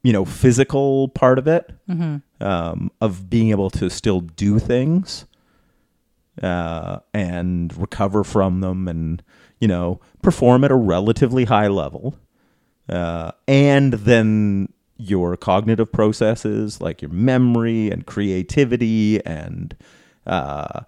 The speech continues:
Speaker 1: problem-solving ability and all of those types of things,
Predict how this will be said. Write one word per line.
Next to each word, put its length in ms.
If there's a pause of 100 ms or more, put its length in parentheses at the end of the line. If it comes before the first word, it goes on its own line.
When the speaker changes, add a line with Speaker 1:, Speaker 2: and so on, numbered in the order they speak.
(420)
Speaker 1:
problem-solving 880
ability 720
and 100
all 180
of 120
those 240
types 240
of 100
things, 560